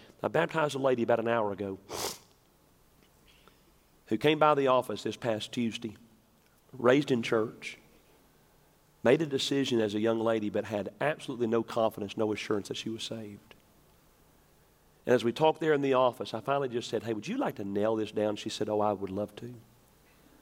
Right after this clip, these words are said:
And right there in my office this past Tuesday, I led that young lady to the Lord. I baptized her about an hour ago.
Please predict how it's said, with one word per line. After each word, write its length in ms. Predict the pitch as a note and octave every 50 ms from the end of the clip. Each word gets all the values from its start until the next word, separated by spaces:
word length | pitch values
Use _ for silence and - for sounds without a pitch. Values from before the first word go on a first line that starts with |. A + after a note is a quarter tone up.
| _ _ _ _ _ _ _ _ _ _ _ _ _ -
And 100 | G2 G2
right 200 | A2+ C3+ D3 D3
there 140 | - D3+ D3
in 60 | C#3
my 100 | C#3 C#3
office 480 | C#3 C#3 C#3 C3 B2 A#2 - G2+ - -
this 140 | G#2+ G2+
past 340 | - - A#2+ A#2 G#2+ - -
Tuesday, 420 | - A#2 A2 G2+ G2 - - G2 F#2+
I 40 |
led 280 | F#2+ F#2+ G#2 A2 A2+ A2
that 140 | A#2 A2+ A2+
young 180 | A#2 A2 G#2+
lady 260 | G#2+ G#2+ A2 G#2+ A2 G#2
to 100 | - G#2+
the 100 | G2+ G2
Lord. 240 | G2 G#2+ A2 G#2+ G2
I 60 | F#2+
baptized 600 | G2+ G2 - A2+ A2 G#2+ - - G2 F#2 F#2 -
her 60 | -
about 160 | G2 G#2 G2
an 60 | G2 F#2+
hour 280 | F#2+ F#2 F2 F2 F#2
ago. 200 | F#2 F2+ F#2 F#2